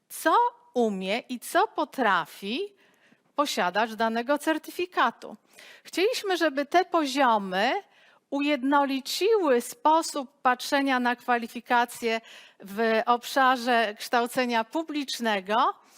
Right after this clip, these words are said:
i prywatnego, bo te osiem poziomów jest wspólną miarą dla kwalifikacji i w Polsce,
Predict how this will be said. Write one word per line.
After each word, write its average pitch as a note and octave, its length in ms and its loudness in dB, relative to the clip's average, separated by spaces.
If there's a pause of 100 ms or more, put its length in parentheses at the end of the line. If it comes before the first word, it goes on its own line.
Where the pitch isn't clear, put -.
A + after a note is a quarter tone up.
(380)
i F4 120 -2
prywatnego, D#4+ 1200 0
bo F#3+ 380 -2
te G#3+ 380 0
osiem E4 440 2
poziomów A3+ 1000 -2 (240)
jest B3 240 0
wspólną G#4 600 0
miarą D4 480 2
dla C4 200 0
kwalifikacji B3 1040 -2 (260)
i E4+ 120 2
w - 140 -14
Polsce, A3+ 720 0